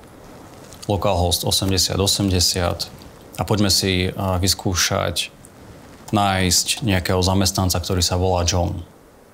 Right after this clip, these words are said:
Dobre. Aplikácia nám beží. Poďme si skúsiť, a,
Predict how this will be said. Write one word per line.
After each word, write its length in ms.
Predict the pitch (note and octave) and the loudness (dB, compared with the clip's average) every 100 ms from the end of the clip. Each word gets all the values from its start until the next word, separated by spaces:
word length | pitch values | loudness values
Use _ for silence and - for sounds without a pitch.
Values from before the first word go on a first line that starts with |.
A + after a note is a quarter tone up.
| - - - _ - | -20 -20 -20 _ -2
Dobre. 320 | A2+ F#2+ - - _ _ _ _ - | 0 0 -4 -12 _ _ _ _ -16
Aplikácia 720 | - B2 C#3 C3 B2 - B2+ G2 | -6 -4 -2 0 0 2 0 0
nám 160 | E2 | -2
beží. 560 | F2 G2 B2 F#3 G3+ - - _ _ - | 0 2 2 2 -2 -10 -20 _ _ -4
Poďme 240 | C#3 C#3+ | 0 2
si 160 | B2+ G#2 | 0 0
skúsiť, 720 | - - A2+ - G2 F#2+ - _ _ _ _ _ _ | -2 0 0 2 -2 -4 -12 _ _ _ _ _ _
a, 320 | - F#2+ F#2 | -4 -2 -2